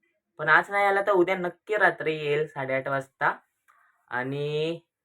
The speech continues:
I hope मी म-, मागचे जे दोन व्हिडिओ टाकलेत ते तुम्हाला आवडत असतील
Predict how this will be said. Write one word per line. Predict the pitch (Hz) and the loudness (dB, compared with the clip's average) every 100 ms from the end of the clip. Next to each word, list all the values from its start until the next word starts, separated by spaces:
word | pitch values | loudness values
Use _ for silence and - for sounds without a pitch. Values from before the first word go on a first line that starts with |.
| _ _ _ | _ _ _
I | - | -2
hope | 185 202 208 | 0 -2 -2
मी | 196 196 | -2 -4
म-, | 185 190 | -4 -8
मागचे | 180 151 147 - | -2 -2 -2 -6
जे | 165 170 | -4 0
दोन | 165 165 | 2 2
व्हिडिओ | 165 156 165 | 0 0 0
टाकलेत | 156 147 151 156 - _ _ | 0 -4 -4 -4 -6 _ _
ते | 160 | -8
तुम्हाला | 160 165 156 | -2 4 4
आवडत | 139 139 156 | 4 2 0
असतील | 147 - - 135 | -2 -6 -10 -12